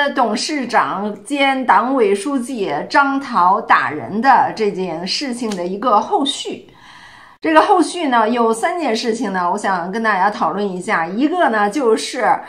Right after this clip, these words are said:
这个张涛被捕，被捕。第二件事情呢，就是张涛的老领导被处理。第三件事情呢，就是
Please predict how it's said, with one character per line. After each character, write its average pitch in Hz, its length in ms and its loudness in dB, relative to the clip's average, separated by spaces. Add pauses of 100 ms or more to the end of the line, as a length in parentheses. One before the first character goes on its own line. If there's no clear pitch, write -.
(160)
这 311 180 0
个 208 200 4
张 320 260 2
涛 247 280 2
被 381 220 0
捕， - 420 -2 (720)
被 285 160 -4
捕。 - 460 -8 (440)
第 370 120 4
二 349 240 6
件 247 200 0
事 247 280 -4
情 233 200 0
呢， 202 280 0
就 233 280 2
是 214 520 0
张 370 340 2
涛 233 400 2
的 202 340 4
老 185 380 6
领 226 320 -2
导 190 500 0 (140)
被 208 160 2
处 185 220 -6
理。 - 260 -12 (640)
第 311 160 2
三 381 240 2
件 320 180 2
事 262 240 -4
情 233 220 -2
呢， 196 260 2
就 226 380 0
是 226 480 0